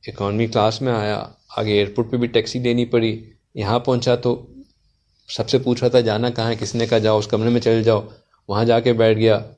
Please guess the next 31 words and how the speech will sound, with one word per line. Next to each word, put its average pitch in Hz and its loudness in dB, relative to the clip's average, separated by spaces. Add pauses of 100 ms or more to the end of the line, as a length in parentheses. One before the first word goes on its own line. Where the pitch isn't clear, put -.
(800)
वहाँ 104 2
पे 117 0
नज़र 113 4
आया 110 4
कि 113 0
एक 110 0
मशीन 113 -2
लगी 107 2
हुई 110 4
है 113 2
जिसमें 110 0
एक 107 0
डॉलर 107 4
डाल 107 2
के 110 -2
मुझे 107 0
कॉफ़ी 101 -2
का 110 0
वो 104 0
लेना 120 0
था, 117 0
तो 113 -4
ये 107 0
मैंने 104 -2
कॉफ़ी 95 -4
का। 92 -8 (540)
फ़र्क 135 2
क्या 151 6
हुआ? 131 0 (240)
बात 110 2
मैं 143 -6